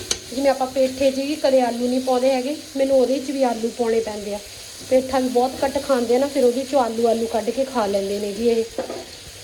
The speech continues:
ਵੈਸੇ ਵੀ ਆਲੂ ਤੁਹਾਨੂੰ ਪਤਾ ਹੀ ਆ, ਹਰ ਇੱਕ ਸਬਜ਼ੀ 'ਚ ਆਲੂ ਪੈਂਦੇ ਹੀ ਨੇ, ਵਿੱਚ ਜਿਹਦੇ 'ਚ ਨਹੀਂ ਵੀ ਪੈਂਦੇ ਮੈਨੂੰ ਉਹਦੇ 'ਚ ਵੀ ਪਾਉਣੇ ਪੈਂਦੇ ਆ। ਜਿਵੇਂ ਘੀਆ ਵਗੈਰਾ ਆਪਾਂ ਧਰਦੇ ਆ ਜੀ, ਪੇਠਾ ਵਗੈਰਾ, ਫਿਰ ਉਹ 'ਚ ਮੈਂ ਪਾ ਲੈਂਦੀ ਹਾਂ ਜੀ ਇੱਕ ਅੱਧਾ ਆਲੂ,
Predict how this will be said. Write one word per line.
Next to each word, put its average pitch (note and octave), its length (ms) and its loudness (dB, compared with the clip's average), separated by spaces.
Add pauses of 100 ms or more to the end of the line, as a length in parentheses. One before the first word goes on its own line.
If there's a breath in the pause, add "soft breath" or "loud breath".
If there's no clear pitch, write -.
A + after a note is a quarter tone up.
(800)
ਵੈਸੇ C4 320 0
ਵੀ C4 120 0
ਆਲੂ B3 260 4
ਤੁਹਾਨੂੰ B3 180 2
ਪਤਾ A#3 220 0
ਹੀ B3 80 6
ਆ, B3 40 4
ਹਰ A#3+ 200 0
ਇੱਕ C4 180 -2
ਸਬਜ਼ੀ A#3 380 0
'ਚ A#3+ 80 -2
ਆਲੂ A3+ 300 -2
ਪੈਂਦੇ G3+ 320 -2
ਹੀ A#3 60 2
ਨੇ, B3 160 4 (540)
ਵਿੱਚ A#3+ 200 2
ਜਿਹਦੇ A#3+ 300 -2
'ਚ D4+ 120 0
ਨਹੀਂ B3 200 6
ਵੀ D#4+ 100 0
ਪੈਂਦੇ C4+ 360 2
ਮੈਨੂੰ B3+ 220 2
ਉਹਦੇ A3+ 140 2
'ਚ C4+ 120 -10
ਵੀ C#4 100 -4
ਪਾਉਣੇ A3+ 300 0
ਪੈਂਦੇ G#3+ 300 -4
ਆ। A3+ 40 0
ਜਿਵੇਂ A3+ 300 0 (760)
ਘੀਆ B3 300 4
ਵਗੈਰਾ A#3 340 2
ਆਪਾਂ A3+ 220 -2 (120)
ਧਰਦੇ A#3+ 360 2
ਆ A#3+ 60 2
ਜੀ, C#4 100 -4 (960)
ਪੇਠਾ B3 320 2
ਵਗੈਰਾ, A3+ 360 0
ਫਿਰ A#3 200 0
ਉਹ A3+ 80 2
'ਚ B3+ 100 -6
ਮੈਂ B3 120 0
ਪਾ A3 240 -2
ਲੈਂਦੀ G#3 400 -2
ਹਾਂ G3+ 60 -2
ਜੀ G#3+ 120 -2
ਇੱਕ A#3+ 160 -2
ਅੱਧਾ G3+ 200 -4
ਆਲੂ, A3+ 220 -4